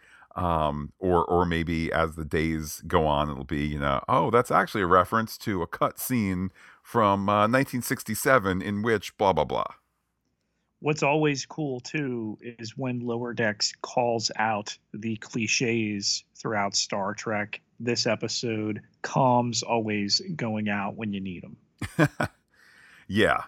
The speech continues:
Speaker 1: Um, it's, <laughs> it's a very true cliche. It works in this episode,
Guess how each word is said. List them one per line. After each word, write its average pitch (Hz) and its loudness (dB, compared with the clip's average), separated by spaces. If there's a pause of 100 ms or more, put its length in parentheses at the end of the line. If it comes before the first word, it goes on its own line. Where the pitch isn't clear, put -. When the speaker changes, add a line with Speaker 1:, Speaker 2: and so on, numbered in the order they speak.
(140)
Speaker 1:
Um, 85 2 (360)
it's, - -2 (320)
<laughs> - -8
it's 87 -2
a 98 2
very 98 6
true 95 -2
cliche. 110 -2 (680)
It 101 -2
works 110 4
in 117 2
this 101 0
episode, 101 2